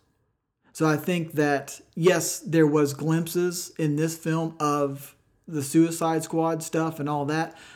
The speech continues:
but I think for the most part, they're just kind of sticking to their, "We're just gonna do a one-off film, and we're just gonna try to make it as good as possible. We're not going to connect 'em or do any of that stuff." And if you look at it that way,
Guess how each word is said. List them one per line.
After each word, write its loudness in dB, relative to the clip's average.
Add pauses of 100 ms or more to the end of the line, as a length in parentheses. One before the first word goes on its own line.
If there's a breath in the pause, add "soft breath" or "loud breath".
(120)
but 4
I 4
think -4
for -2
the 2
most -2
part, 0
they're 2
just -4
kind -2
of -6
sticking -2
to 0
their, 2
"We're 0
just -4
gonna 0
do 4
a 6
one-off -2
film, -4
and -8
we're 0
just -6
gonna -4
try -2
to -2
make -2
it 0
as -2
good 2
as 2
possible. -4 (720 loud breath)
We're 0
not 0
going -2
to 0 (440)
connect -2
'em 0
or -2
do 0 (680)
any 0
of -2
that -2
stuff." -2 (240 soft breath)
And -2
if -2
you 0
look 2
at 4
it -2
that -2
way, -4